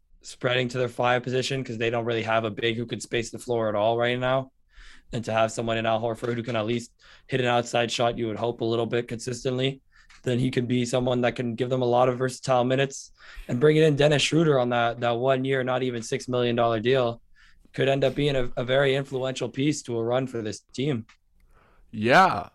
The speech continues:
Speaker 2: Wait, did I, did I say that? Did I say that deal?
Speaker 1: I don't know. I don't know if you mentioned the Dennis one at the top.
Speaker 2: Hold up. They drafted Johan Bargren. They also got Dennis Schroeder for the taxpayer Emily, extended Marcus Smart for four years, seventy-seven million.
Speaker 1: Mm-hmm.
Speaker 2: We got lost in there somewhere. That's on me.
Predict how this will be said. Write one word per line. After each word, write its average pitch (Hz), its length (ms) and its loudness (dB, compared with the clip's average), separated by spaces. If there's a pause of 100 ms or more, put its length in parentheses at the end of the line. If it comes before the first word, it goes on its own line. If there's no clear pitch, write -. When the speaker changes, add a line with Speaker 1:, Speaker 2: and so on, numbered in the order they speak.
(440)
Speaker 2:
Wait, 139 180 4
did 135 100 4
I, 156 120 8
did 151 160 4
I 180 100 10
say 208 160 4
that? 220 220 6
Did 190 100 4
I 220 80 4
say 240 180 -2
that 247 160 0
deal? 240 240 -4 (520)
Speaker 1:
I 127 120 0
don't 139 120 4
know. 139 100 2
I 135 100 0
don't 139 120 2
know 135 80 2
if 117 80 -4
you 127 80 -4
mentioned 113 280 -4
the 101 40 -8
Dennis 110 260 0
one 104 100 0
at 95 80 -4
the 104 80 -12
top. 101 320 -2 (300)
Speaker 2:
Hold 180 160 6
up. 123 100 4
They 147 100 6
drafted 180 320 6
Johan 185 320 8
Bargren. 160 480 6
They 139 80 6
also 156 300 6
got 156 220 6
Dennis 160 220 6
Schroeder 160 220 2
for 156 60 -4
the 156 60 2
taxpayer 156 420 2
Emily, 131 440 4
extended 151 360 2
Marcus 143 340 2
Smart 147 220 0
for 147 100 -4
four 139 280 2
years, 127 280 4
seventy-seven 131 520 0
million. 117 460 2 (300)
Speaker 1:
Mm-hmm. 139 380 0 (300)
Speaker 2:
We 185 80 4
got 220 200 10
lost 185 280 8
in 156 80 2
there 120 140 6
somewhere. 104 320 2
That's 151 160 2
on 110 140 0
me. 107 260 -2